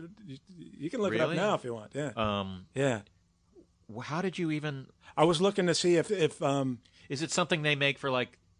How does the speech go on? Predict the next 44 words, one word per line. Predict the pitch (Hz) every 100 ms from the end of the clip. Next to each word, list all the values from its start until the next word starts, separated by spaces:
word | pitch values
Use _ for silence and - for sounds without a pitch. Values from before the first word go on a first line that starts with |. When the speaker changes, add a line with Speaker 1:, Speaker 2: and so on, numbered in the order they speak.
| _
Speaker 2:
like, | - 113
if | 110
I | 113 101 120
looked | 104 120
up |
Speaker 1:
an | 147
individual | 165 196 170 202 160 127
made | 123 123 127
it, | - _ _ -
and | 135 127
it's, | 127 - 135
um, | 123 123 120 120 _ -
it | 143
looks | 165 175
like | 165 143 143
it's, | 131 -
uh, | 127 123 117 -
been | 123 120
built | 131 143 139
and | 123
abandoned. | 107 123 123 117 95 - _ _ _ _ _ - - -
It, | 139
it, | 208 151 202
it | 147
doesn't | 180 170
Speaker 2:
<laughs> | 156
Really? | 147
Speaker 1:
look | 151
like | 151
Speaker 2:
That, | 131
Speaker 1:
it. | - -
Speaker 2:
that | 127
wasn't | 135 123 110
the |
cash | 104 123 110 -
cow | 120 117 135
that | 127
they | 113
thought | 107 113 117
it |
was | 127
gonna | -
Speaker 1:
No. | 127
Speaker 2:
be? | 110